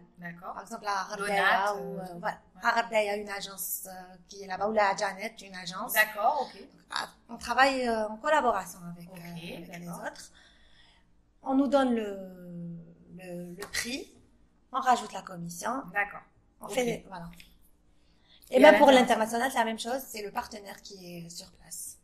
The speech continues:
Speaker 1: C'est quoi, c'est, euh, tour opérateur ?
Speaker 2: C'est des agences. Généralement,
Speaker 1: Ah, c'est
Speaker 2: c'est
Speaker 1: des
Speaker 2: des
Speaker 1: agences.
Speaker 2: agences, euh,
Speaker 1: Ok, d'accord.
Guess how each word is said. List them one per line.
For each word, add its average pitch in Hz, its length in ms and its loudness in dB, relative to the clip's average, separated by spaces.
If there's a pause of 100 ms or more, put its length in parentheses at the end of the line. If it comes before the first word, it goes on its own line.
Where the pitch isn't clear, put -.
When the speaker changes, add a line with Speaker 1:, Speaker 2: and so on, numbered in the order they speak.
Speaker 1:
C'est - 180 -8
quoi, 214 160 -4
c'est, 180 300 -4
euh, 170 200 -4 (360)
tour 180 140 -16
opérateur ? 175 580 -10 (400)
Speaker 2:
C'est - 220 -4
des 262 220 6
agences. 233 640 4
Généralement, 220 320 4
Speaker 1:
Ah, - 40 0
c'est 196 60 -2
Speaker 2:
c'est 254 60 0
Speaker 1:
des 226 120 8
Speaker 2:
des 214 100 4
Speaker 1:
agences. 240 600 4
Speaker 2:
agences, 185 400 -6 (580)
euh, 226 60 -14
Speaker 1:
Ok, 220 200 -16
d'accord. 190 320 -10